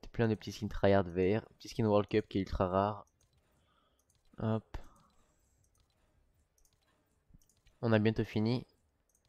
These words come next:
Bang, bang. Après, je vais vous montrer les pioches, et cetera, mais vite fait, genre, euh, voilà. Si vraiment ça vous intéresse, vous mettrez pause. Hop.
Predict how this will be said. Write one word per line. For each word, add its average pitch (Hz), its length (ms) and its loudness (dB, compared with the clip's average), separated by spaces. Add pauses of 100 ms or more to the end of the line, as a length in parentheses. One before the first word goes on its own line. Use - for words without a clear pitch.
(760)
Bang, 107 440 0
bang. 104 380 -2 (960)
Après, 123 220 4
je 110 60 -4
vais 113 40 -2
vous 120 60 4
montrer 113 280 2
les 110 100 4
pioches, 117 220 0
et 110 60 -6
cetera, 113 420 6
mais 104 140 4
vite 95 220 -6
fait, 90 340 2
genre, 85 340 -6
euh, 85 140 -4 (1080)
voilà. 92 340 0 (720)
Si - 140 -8
vraiment 107 220 4
ça 110 140 0
vous 95 120 0
intéresse, 98 360 0
vous 95 80 -2
mettrez 92 240 -2
pause. 87 360 -10 (1400)
Hop. 113 360 2